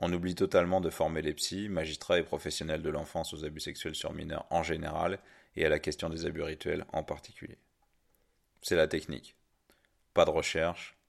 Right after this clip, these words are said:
pas de résultat. Donc pas de données, donc pas de problème. En gros, il suffit de ne pas évoquer une chose pour qu'elle n'existe pas. Le problème, c'est que les victimes, il y en a des tonnes.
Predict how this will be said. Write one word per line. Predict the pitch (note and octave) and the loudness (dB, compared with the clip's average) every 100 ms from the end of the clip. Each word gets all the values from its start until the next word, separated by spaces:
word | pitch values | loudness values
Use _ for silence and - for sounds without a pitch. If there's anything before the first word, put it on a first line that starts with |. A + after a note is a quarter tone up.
| _ _ | _ _
pas | E2 | 2
de | D#2 | 4
résultat. | D#2 D2+ D2+ - - _ _ _ - | 0 -4 -10 -14 -16 _ _ _ -2
Donc | F2 D2+ | 0 2
pas | D#2 | -2
de | D#2 | 0
données, | D2+ D2+ D2 D#2+ _ _ _ _ | -4 -4 -6 -8 _ _ _ _
donc | E2 D#2 | -8 -4
pas | - | -6
de | - | -6
problème. | - - - _ _ _ _ _ _ _ _ _ _ - | -10 -10 -14 _ _ _ _ _ _ _ _ _ _ -2
En | G2 | 2
gros, | G2 A2 | 8 8
il | |
suffit | G2+ F2+ F#2+ | 8 -2 -2
de | F2 | 0
ne | E2+ | 4
pas | F2 | 6
évoquer | F2 E2+ E2 | 6 4 0
une | D#2+ | -2
chose | - D#2+ | -4 -4
pour | - - | -8 -8
qu'elle | D#2+ | -8
n'existe | D#2+ D#2 D2 - | -8 -10 -12 -12
pas. | - - - _ _ _ _ _ _ | -12 -16 -18 _ _ _ _ _ _
Le | E2 | -4
problème, | D#2+ E2+ D#2+ F2+ | 0 0 2 0
c'est | F#2+ E2 | 0 0
que | E2 | 0
les | |
victimes, | D#2 D2+ F#2+ F2 F#2+ - - | 0 -4 -4 -4 -6 -12 -14
il | - | -6
y | D2+ | -2
en | |
a | C#2+ | -2
des | D2 C#2 | -6 -4
tonnes. | D#2 C#2 | -4 -4